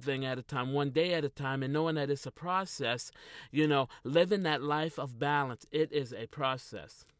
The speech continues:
Including deadlines of completion with each project. Try to make a deadline. Say, "This is gonna take me a week. This is gonna take me two weeks. This is gonna take me a day." Sometimes some projects are shorter than others. And that's what we have to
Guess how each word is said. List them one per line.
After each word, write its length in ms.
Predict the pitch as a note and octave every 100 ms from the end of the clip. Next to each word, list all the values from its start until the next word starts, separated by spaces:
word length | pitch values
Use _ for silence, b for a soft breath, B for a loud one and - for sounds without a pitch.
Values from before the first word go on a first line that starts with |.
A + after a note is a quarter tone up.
| _ _ _ _ _ _ _ _ _ B B B B B B -
Including 640 | D3+ D3 F#3+ G#3+ B3+ C4
deadlines 1080 | E3+ G#3 A3 G3 E3 D#3 C#3+ C#3 C#3+ - - _ b _
of 160 | C3+ C#3
completion 800 | F3 D3+ - G3 G3+ - C#3 B2+ -
with 220 | C#3 -
each 320 | E3 E3+ -
project. 600 | - D3+ C#3 B2+ A2+ G#2 - b b
Try 160 | - A3
to 60 | C4
make 220 | C4 A#3+
a 60 |
deadline. 640 | E3 D#3 D#3+ B2+ A2 G#2 G2
Say, 180 | - C3+
"This 220 | D3 A3+
is 80 | E3+
gonna 200 | F3 E3
take 280 | E3+ D3 D3+
me 120 | C#3+
a 60 | B2+
week. 420 | B2+ A#2+ - -
This 140 | D#3+ F3
is 40 |
gonna 200 | F3+ E3+
take 240 | F3 D#3+
me 80 | D#3+
two 180 | D3+ D#3+
weeks. 160 | B2 -
This 180 | E3 E3+
is 40 |
gonna 240 | - A3
take 260 | A3 A#3+ A#3+
me 120 | C4
a 60 | C4
day." 340 | C4 D4 G#3
Sometimes 540 | - F3+ G3+ G#3+ G3+ -
some 180 | G3
projects 500 | G3 F3+ F3 F#3 D#3+
are 60 | E3+
shorter 320 | - C#3+ D3+
than 200 | D3 C#3+
others. 360 | A#2 F#2 G2 - B B B
And 220 | - C3+ D3+
that's 220 | D#3+ -
what 100 | C3+
we 120 | D3
have 280 | C#3+ C3+ -
to 160 | B2+